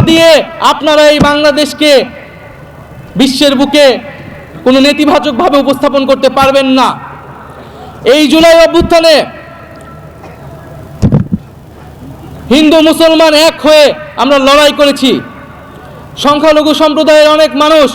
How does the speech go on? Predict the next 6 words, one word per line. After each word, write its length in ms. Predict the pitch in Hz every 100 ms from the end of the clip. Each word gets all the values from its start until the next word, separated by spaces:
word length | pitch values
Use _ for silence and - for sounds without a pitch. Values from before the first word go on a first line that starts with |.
| - - 262
এই 60 | 262
শেখ 140 | 294 285
হাসিনার 420 | 277 294 285 240 214 - - - - - - - - -
সন্ত্রাসী 440 | 277 294 247 277 277 277
বাহিনী 340 | 285 302 285 156 - - - - - - - -
হাতে 200 | 254